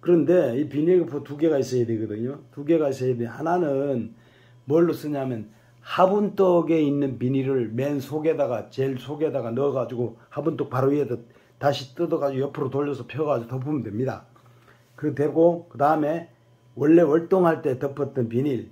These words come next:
그걸, 예? 위에다가, 개포 바로 밑에다가 마지막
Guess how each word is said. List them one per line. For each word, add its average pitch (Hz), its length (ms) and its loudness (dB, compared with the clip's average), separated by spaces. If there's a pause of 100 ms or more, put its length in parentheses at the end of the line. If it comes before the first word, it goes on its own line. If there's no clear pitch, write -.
(160)
그걸, 123 440 -4 (520)
예? 151 220 -2 (120)
위에다가, 135 720 0 (420)
개포 160 320 2
바로 156 320 -4
밑에다가 127 760 -4 (160)
마지막 117 520 -2